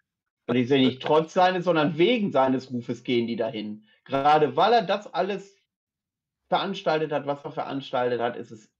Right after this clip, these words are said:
immer voll, wenn der irgendwo zockt. Da ist immer voll.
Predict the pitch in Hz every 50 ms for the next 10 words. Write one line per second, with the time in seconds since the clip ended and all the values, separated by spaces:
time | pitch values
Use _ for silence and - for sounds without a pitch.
0 | _ - 151 160 165 170 170 165 160 156 143 135 139 143 139 135 - - - -
1 | 123 127 131 131 131 123 120 120 117 117 117 117 113 104 - - 110 110 107 107
2 | 110 - 113 110 104 - - 104 98 - _ _ - - 110 113 117 - _ _
3 | - 170 170 180 160 143 - - 110 98 90 69 _